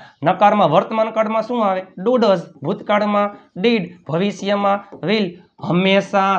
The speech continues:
સહાયકારક ક્રિયાપદ પછી not, એટલે કે do, does, did અને will પછી not. અને હંમેશા do, does, did અને will સાથે સાદો વર્તમાન કાળ, સાદો ભૂતકાળ, સાદા ભવિષ્યમાં મૂળ ક્રિયાપદ આવે. આમાં મૂળ ક્રિયાપદ શું છે? Want.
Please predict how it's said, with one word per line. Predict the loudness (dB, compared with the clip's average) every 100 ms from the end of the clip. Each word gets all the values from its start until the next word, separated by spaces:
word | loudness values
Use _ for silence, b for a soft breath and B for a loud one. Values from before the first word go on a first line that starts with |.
| -2
સહાયકારક | -2 0 0 0 0 0 -4 -6
ક્રિયાપદ | -2 -2 -2 -6 -6
પછી | -6 -4 -4 0
not, | 0 0 -4 -20 _ _ _
એટલે | -6 -4
કે | -2 0
do, | 0 2
does, | 0 -2
did | 0 0
અને | 0 0
will | -2 -2
પછી | -2 -2 0
not. | 0 -2 B B -6
અને | -6 -2
હંમેશા | 2 2 2 0 0 0
do, | 2
does, | 2 0 -2
did | -2 -2
અને | -2 0
will | 0 2
સાથે | 0 0 0
સાદો | 0 2 0
વર્તમાન | 0 -4 -4
કાળ, | -4 -2
સાદો | -2 -2
ભૂતકાળ, | -2 -4 -2 -2 -2
સાદા | -2 0
ભવિષ્યમાં | -2 -2 -2 -2 -4 B -4 2
મૂળ | 4 4
ક્રિયાપદ | 2 0 -2 2 4
આવે. | 4 2 B B B
આમાં | -4 -2 0
મૂળ | 0 0
ક્રિયાપદ | 0 0 0 -2 -4
શું | -6
છે? | -4 -6
Want. | -4 -2 -2 -2 -2 -6